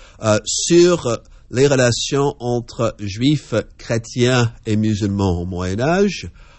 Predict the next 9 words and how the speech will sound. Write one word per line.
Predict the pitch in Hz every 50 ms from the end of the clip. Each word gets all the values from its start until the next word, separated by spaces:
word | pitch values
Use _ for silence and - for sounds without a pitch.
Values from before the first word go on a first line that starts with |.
| - -
Euh, | 101 101 101 104
je | 104 95 113
suis | 104 - - 123 107
spécialiste | - - 120 110 - 120 107 107 101 92 -
de | 104 90 90 104 101 110
l'Europe | 110 110 110 104 - 165 170 190 170 - - - -
et, | 110 110 107 107 104 101 101 92 - - 76 80 101 104
et | 101
de, | 101 95 90 95 107 104 104 98 95 92 90